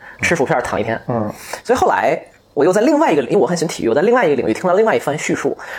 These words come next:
Speaker 1: 后来这件事儿，我就慢慢的，我就，我觉得我，我就，我就内化了，就是什么？他说，比如说一个球，球，球队啊，一个球队一年之间打比赛、打联赛，比如像英超，对吧？足球比赛，
Speaker 2: 嗯。
Speaker 1: 他说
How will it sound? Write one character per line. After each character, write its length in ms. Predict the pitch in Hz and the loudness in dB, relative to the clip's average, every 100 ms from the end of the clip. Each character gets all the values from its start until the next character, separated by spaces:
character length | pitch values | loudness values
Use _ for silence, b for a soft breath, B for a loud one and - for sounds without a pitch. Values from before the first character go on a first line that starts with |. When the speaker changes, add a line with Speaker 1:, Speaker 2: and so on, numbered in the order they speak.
| B B B - | B B B -16
Speaker 1:
后 180 | - 208 | -4 0
来 60 | - | 0
这 100 | 196 | 2
件 100 | 165 | 2
事 100 | 175 | 0
儿， 40 | |
我 60 | 101 | 0
就 60 | |
慢 120 | 131 | -2
慢 100 | 127 | -2
的， 140 | 143 104 | 0 0
我 100 | 95 | 0
就， 80 | 101 | 0
我 60 | |
觉 60 | 117 | 0
得 40 | |
我， 120 | 139 - | 0 0
我 140 | 98 | 0
就， 200 | 120 113 | 2 0
我 100 | - | -2
就 140 | 95 107 | -2 0
内 160 | 156 | 0
化 140 | 123 - | -2 -4
了， 120 | - | -4
就 20 | - | -4
是 80 | |
什 60 | - | -4
么？ 40 | |
他 80 | 113 | -2
说， 140 | 160 185 | 0 -2
比 420 | - - - 120 | -4 -20 -8 -4
如 20 | |
说 80 | 160 - - | -2 -2 0
一 60 | |
个 60 | 180 | -2
球， 340 | - - 127 165 | -2 -2 -2 -2
球， 220 | - 123 143 - | -4 -4 -4 -6
球 140 | 123 | -2
队 100 | 190 | 0
啊， 240 | - - - B B B | 0 -4 -10 B B B
一 60 | 147 | -4
个 60 | |
球 120 | 156 139 | 0 0
队 160 | 143 - | 0 0
一 80 | |
年 260 | 147 120 143 - | -2 0 -2 -2
之 80 | 135 | -2
间 180 | 123 117 | 0 0
打 120 | 117 | -4
比 80 | 120 | -2
赛、 120 | 123 | -4
打 80 | 104 | 0
联 140 | 107 | 0
赛， 240 | 147 - - _ _ - | 0 -4 -8 _ _ -8
比 80 | 110 | -4
如 20 | |
像 120 | 113 | -2
英 100 | 135 | 0
超， 180 | 147 156 | 0 0
对 80 | 113 | 0
吧？ 80 | - | -2
足 80 | 120 | -2
球 80 | |
比 80 | - | -4
赛， 100 | - | -4
Speaker 2:
嗯。 40 | - B B B | -6 B B B
Speaker 1:
他 60 | - | -4
说 140 | 233 | -4